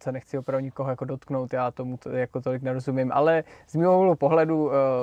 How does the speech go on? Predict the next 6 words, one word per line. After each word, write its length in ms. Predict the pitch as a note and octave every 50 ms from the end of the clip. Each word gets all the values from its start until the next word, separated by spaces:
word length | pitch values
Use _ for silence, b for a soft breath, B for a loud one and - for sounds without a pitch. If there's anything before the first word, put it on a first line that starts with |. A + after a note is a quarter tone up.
| A#2+ A#2 B2+ - C#3+
žila 220 | C3 D3 D3 D3+
takovým 300 | C#3+ D3+ C#3 - D#3 D3
životem 400 | C3 C3+ B2+ C3+ B2+ - D3 C#3+
americký, 960 | - C3 B2+ C3 C3 C3+ C3 - - - C#3 C3 C3 C3 B2+ B2+ B2+ B2 B2+ - _ _ -
eh, 260 | C3+ B2 A#2+ A#2 A#2+ B2
dámičky. 580 | C3 C3 B2+ A#2+ A#2+ A#2+ A2+ - - - A#2